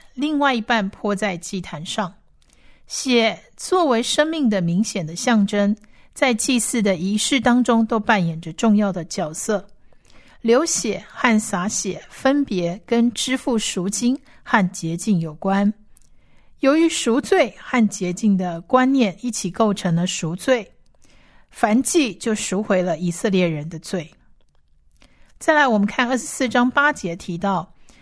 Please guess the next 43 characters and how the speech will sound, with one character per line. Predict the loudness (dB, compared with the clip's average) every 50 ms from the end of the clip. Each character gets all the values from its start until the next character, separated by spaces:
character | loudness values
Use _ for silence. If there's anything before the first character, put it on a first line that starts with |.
| _ _ 0
摩 | 2 4 4
西 | 4 2 2 2 2 0
将 | 2 2 2 2 2 2
血 | -2 -4 -6 -6 -6 -6 -6 -8 -8 -10 -18 -20
洒 | -14 -6 -4 -4 -4 -2
在 | -4 -4 -4 -2
百 | -4 -6 -8 -8
姓 | -4 0 0 0
身 | 2 2 2 2 2
上 | 2 2 0 0
这 | 0 -2
件 | -2 -2 -4 -4 -4
事。 | -4 -6 -8 -8 -10 -10 _ _ _ _ _ _ -20 _ -20 -20 _ -20 -20 -20 _ _ _
将 | 0 2 2 2 2
血 | -2 -2 0 2 2 0
洒 | 0 0 0 -2 0
在 | 2 2 2 2
人 | 4 4 2 4
们 | 4 4 2
的 | 2
身 | 2 2 2 2 2
上， | 2 2 0 0 0 0 -4
可 | -6 -2 -2
以 | 0 0
净 | -2 -4 -2 0 2 2 2
化 | 2 2 2 2 0
他 | -2 0 2 2
们 | 2 2 -2 -4 -8 -16 _ -20 _ _ -20 -20 -18
因 | _ 0 2 4 4
为 | 4 2
罪 | 0 -4 -6 0 2 2 2 2 -2 -6 -6
而 | -6 -6
受 | -4 0 0 0 2
到 | 2 2
的 | 0 0 -4
玷 | -2 0 2 4 4
污。 | 2 2 2 2 2 0 -2 -6 _ _ _ _ _ _ _ _ -20 _ _ _ _ _ _ _ _ _ -20 -20 _ _ _ _ _ _ _ _ _ -20 -20 -18
这 | -4 -2 0
里 | 0 0
可 | 2 2 2
以 | 2 2
参 | 2 2 2 2
考 | 2 0 0 -2 -2 -2 -8